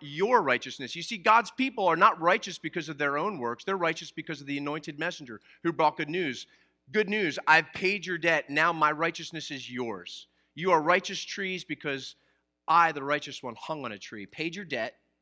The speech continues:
and now you are righteous. You are rescued,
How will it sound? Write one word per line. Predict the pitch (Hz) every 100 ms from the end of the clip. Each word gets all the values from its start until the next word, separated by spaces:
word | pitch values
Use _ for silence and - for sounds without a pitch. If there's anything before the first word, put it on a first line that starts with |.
| _ _ _ _ _ 101
and |
now | 107 113 117 117 113 _ _ _ _ _
you | 104
are | 101
righteous. | 101 110 - 80 - - _ _ _ _ _ _
You | 120 117
are |
rescued, | 110 120 147 - - 170 185 208